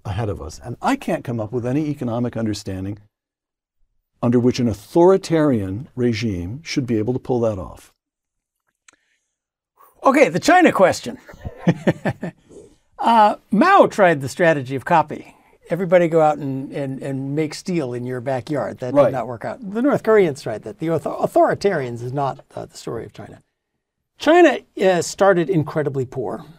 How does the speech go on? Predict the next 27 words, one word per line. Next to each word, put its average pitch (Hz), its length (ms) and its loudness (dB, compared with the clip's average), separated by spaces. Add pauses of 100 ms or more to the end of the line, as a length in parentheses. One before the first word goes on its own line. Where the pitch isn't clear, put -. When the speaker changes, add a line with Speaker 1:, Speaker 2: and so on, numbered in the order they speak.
(280)
Speaker 2:
and 160 160 -4
is 220 100 -6
still 233 640 2
barely 160 460 0
a 127 60 -2
middle-income 113 520 -10
country. - 480 -18
I, 127 120 -8
I - 20 -6
Speaker 1:
Right. 95 180 -4
Speaker 2:
may 165 200 -2
make, 160 340 -2
get 165 160 -4
my 143 140 -6
numbers 175 280 0
wrong. 175 220 0
U 175 160 -2
S 160 100 -2
G - 140 -10
D 147 80 -6
P 160 180 -8
per 143 120 -8
capita 139 340 -6
is 123 60 -8
about 117 240 -12
sixty 170 320 -10
thousand. 151 560 -6